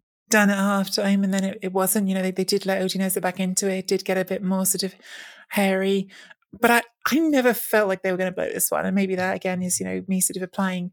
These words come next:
subjective feelings on it. I, I felt like they were, I felt like they were just never threatened that much by Udinese, even though Udinese did get that goal, did sort of put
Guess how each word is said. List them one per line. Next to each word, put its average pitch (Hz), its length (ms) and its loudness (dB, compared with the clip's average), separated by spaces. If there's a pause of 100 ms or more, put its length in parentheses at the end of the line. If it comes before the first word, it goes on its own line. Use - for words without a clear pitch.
(340)
subjective - 600 -2
feelings 180 400 -4
on 180 80 -4
it. 180 120 -4
I, 190 200 -4 (120)
I 196 100 2
felt 208 240 2
like 190 160 -2
they 180 120 -2
were, 175 380 -2 (240)
I 185 80 2
felt 208 220 2
like 180 140 0
they 170 120 0
were 170 380 -4 (500)
just - 180 2
never 214 280 4
threatened 180 800 0
that 165 160 -2
much 165 280 -6
by 175 140 0
Udinese, 175 600 -4
even 180 240 -4
though 175 80 -4
Udinese 175 520 -4
did 175 180 -4
get 180 180 -2
that 175 180 -4
goal, 170 220 -6
did 175 180 0
sort - 220 -2
of 170 160 -8
put - 240 0